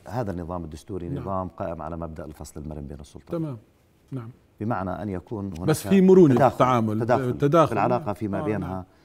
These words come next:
Speaker 1: الحكومة بتعد المشروع وبمر على مجلس النواب وبيتم مناقشته مع الحكومة وبيتم إقراره من هون وبيتم مصادقة عليه من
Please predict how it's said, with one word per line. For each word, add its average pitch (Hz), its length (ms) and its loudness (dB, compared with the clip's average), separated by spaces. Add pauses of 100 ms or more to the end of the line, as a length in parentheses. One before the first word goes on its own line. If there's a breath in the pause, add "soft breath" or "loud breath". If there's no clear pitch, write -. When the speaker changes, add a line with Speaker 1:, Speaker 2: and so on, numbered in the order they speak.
(260 soft breath)
Speaker 1:
الحكومة 127 360 -2
بتعد 117 340 -4
المشروع 117 560 -4 (380 soft breath)
وبمر 113 360 -2
على 120 140 0
مجلس 107 320 -4
النواب 110 520 -4
وبيتم 135 380 -2
مناقشته 127 480 -4
مع 135 180 -2
الحكومة 123 600 -4 (460 soft breath)
وبيتم 117 420 -2
إقراره 135 420 -2
من 117 120 -4
هون 123 240 -4
وبيتم 139 520 -6 (140)
مصادقة 123 580 -4
عليه 123 300 -2
من 107 340 -8